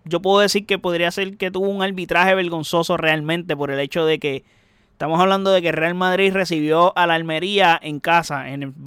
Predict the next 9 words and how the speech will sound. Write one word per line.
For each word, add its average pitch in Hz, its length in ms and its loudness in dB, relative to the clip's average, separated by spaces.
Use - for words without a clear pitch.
Santiago 151 600 2
Bernabéu. 143 560 -2
Ahora, 139 440 2
Real 165 280 0
Madrid 226 420 4
remonta 208 500 2
a 214 40 8
la 196 60 4
Almería, 147 480 -4